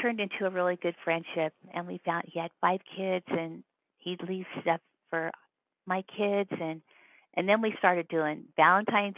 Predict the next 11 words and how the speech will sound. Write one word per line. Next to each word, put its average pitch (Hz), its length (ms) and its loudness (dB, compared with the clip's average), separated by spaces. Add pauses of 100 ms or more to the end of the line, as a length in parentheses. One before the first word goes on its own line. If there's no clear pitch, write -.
(120)
Day, 185 840 8
uh, 170 240 4 (160)
birthdays, 180 540 2
and 165 140 -12
things 170 220 -8
like 156 200 -4
that. 156 180 4 (180)
So 175 220 8 (800)
those 247 200 10
are 240 100 4
the 196 120 0